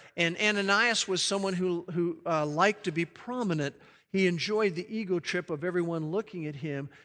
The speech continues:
And you remember the story goes that he had some land that was, he was free to sell or not sell, but he sold the land and he gave some of the land,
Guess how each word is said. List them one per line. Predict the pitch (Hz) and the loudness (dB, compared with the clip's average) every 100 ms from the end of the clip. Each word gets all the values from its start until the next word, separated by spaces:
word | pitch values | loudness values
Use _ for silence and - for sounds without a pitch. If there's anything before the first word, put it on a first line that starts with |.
| - | -4
And | 175 | 0
you | 180 | 2
remember | 220 202 | 2 0
the | 170 | 0
story | - - 202 185 | -2 0 2 2
goes | 170 214 196 180 | 2 2 2 0
that | 170 | -2
he | |
had | 175 185 | -2 -2
some | - 175 | -2 -4
land | 170 196 202 175 | -2 -2 0 -2
that | 165 | -4
was, | 165 | -6
he | 147 196 | -4 -2
was | 170 | -2
free | - 202 202 | -4 -4 -4
to | 160 | -4
sell | - 196 | -4 -2
or | 175 | -2
not | 170 196 | -2 -2
sell, | - 185 165 147 - - 185 | -2 -2 -2 -4 -12 -10 -4
but | |
he | 180 | 0
sold | 165 220 220 202 | 0 2 2 2
the | |
land | 180 165 160 165 - - 190 | 4 4 4 2 -4 -8 -2
and | 175 | 0
he | 202 | 2
gave | 190 190 175 - - | 6 6 6 0 -8
some | - - 269 294 277 | -2 2 4 4 4
of | 220 185 | 2 0
the | 170 | 0
land, | 170 156 160 156 151 147 160 180 | 0 2 4 4 2 0 -2 -8